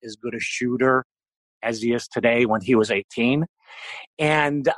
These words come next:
uh, his versatility, you know, his all-round game, uh, definitely reminds me a lot of Nemanja Bjelica.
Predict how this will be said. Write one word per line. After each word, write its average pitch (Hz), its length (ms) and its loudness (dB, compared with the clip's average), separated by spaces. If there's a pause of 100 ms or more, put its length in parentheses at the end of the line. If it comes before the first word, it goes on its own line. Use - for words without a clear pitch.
uh, 139 240 4
his 143 240 -6
versatility, 156 760 2
you 117 140 -4
know, 113 100 -2
his 113 100 -6
all-round 127 540 2
game, 127 440 -4
uh, 107 100 -4 (220)
definitely 117 580 -6
reminds 107 400 -10
me 104 80 -20
a 104 40 -10
lot 101 180 -2
of 107 140 -10
Nemanja - 400 -14
Bjelica. 113 540 -2